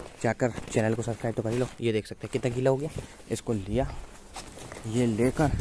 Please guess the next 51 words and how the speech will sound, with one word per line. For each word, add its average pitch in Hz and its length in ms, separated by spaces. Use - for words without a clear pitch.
ऐसे 135 340
डाला 110 240
जाता 117 180
है 131 140
इस 143 200
मशीन 113 260
में, 110 160
ठीक 143 120
है, 160 80
इसमें, 113 260
और 110 220
इस 135 220
मशीन 127 400
में 127 100
डाला 110 220
जाता 131 260
है 143 60
और - 140
यहाँ 107 200
तक 123 200
पूरा 127 180
भर 120 160
दिया 107 160
जाता 104 180
है, 110 60
मतलब 139 220
इसका - 180
bundle 123 220
बनाया 131 220
है 160 140
यहाँ 117 200
तक, 104 120
ठीक, 185 200
यहाँ 127 120
तक 139 80
बांधा 117 240
जाता 107 180
है। - 200
तो - 120
इतना 135 240
दबा 117 240
दिया 143 180
जाता 147 180
है 147 80
इसमें 131 200
भर 127 120
के, 143 120
चाहे 151 200
इतना 160 180
भर 147 120
लो, 147 180